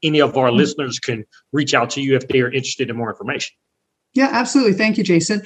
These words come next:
Speaker 2: Um, so I am on my website, which is vestibule dot com, spelt V E S T A B U L dot com.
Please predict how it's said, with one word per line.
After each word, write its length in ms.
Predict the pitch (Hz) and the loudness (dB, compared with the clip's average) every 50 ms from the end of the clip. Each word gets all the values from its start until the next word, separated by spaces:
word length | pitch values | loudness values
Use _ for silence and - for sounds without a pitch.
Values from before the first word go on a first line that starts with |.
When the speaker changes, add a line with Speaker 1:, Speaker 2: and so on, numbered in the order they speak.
| - - - - - _ - | -10 -18 -18 -18 -20 _ -2
Speaker 2:
Um, 300 | - 202 196 196 196 196 | 2 4 4 6 6 4
so 240 | - - 254 226 214 | 4 4 4 6 6
I 140 | 220 226 247 | 6 4 4
am 180 | 254 262 247 226 | 2 2 2 2
on 180 | 220 226 247 | 2 4 4
my 140 | 269 294 302 | 6 6 6
website, 680 | 247 226 214 202 190 - - - 185 160 160 185 - - | 4 4 2 0 0 -4 -4 -2 -2 0 0 -2 -4 -2
which 180 | - 202 190 185 | -2 -2 0 2
is 140 | 202 175 151 | 2 0 0
vestibule 680 | 147 185 180 202 190 - - 233 190 208 208 208 208 | -2 -2 -2 -2 -2 -2 -2 -2 -2 0 2 2 2
dot 320 | 190 202 196 196 196 - | 0 0 -4 -4 -4 -6
com, 440 | - - 190 175 165 156 156 170 190 | -6 -2 0 2 2 2 2 0 -2
spelt 520 | 185 - - - 190 175 165 165 165 - - _ - | -4 -6 -8 -4 0 0 0 0 -2 -4 -12 _ -8
V 500 | 170 151 156 202 196 202 208 214 226 220 - | -6 0 2 2 2 2 2 0 -2 -4 -2
E 320 | 220 208 202 208 214 214 - | -2 0 0 0 -2 -4 -4
S 480 | 175 175 156 170 190 - - - - - - _ _ _ | -2 -2 0 -2 -2 -4 -4 -6 -8 -12 -14 _ _ _
T 440 | - - - 214 208 208 214 220 - - | -4 0 2 4 4 4 2 0 0 2
A 400 | 202 202 185 180 180 196 202 202 | 4 6 8 8 6 6 4 0
B 300 | 175 147 190 190 190 190 | 0 4 6 6 6 6
U 440 | 196 196 196 185 190 196 202 208 - - | 4 2 2 2 2 2 2 0 -2 -2
L 380 | 170 160 151 156 185 240 - - | -2 -2 -2 -2 -4 -6 -4 -2
dot 260 | 170 165 170 165 - | 0 0 0 -2 -4
com. 440 | - - 180 160 151 151 170 226 | -2 2 4 4 4 4 4 2